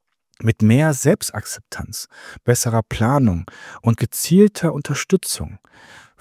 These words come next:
für dein Thema Spätdiagnose.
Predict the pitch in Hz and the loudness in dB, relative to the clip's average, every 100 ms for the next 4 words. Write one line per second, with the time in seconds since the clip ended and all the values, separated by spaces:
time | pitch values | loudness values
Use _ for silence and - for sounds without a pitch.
0 | - _ _ - - 123 120 120 113 110 | -20 _ _ -8 0 2 4 4 2 -2
1 | - _ _ _ _ _ - 113 110 - | -10 _ _ _ _ _ 2 2 2 2
2 | 156 160 135 - - 202 - 107 92 90 | 2 2 -2 -2 0 0 0 -4 -4 -8
3 | 92 90 - | -10 -14 -16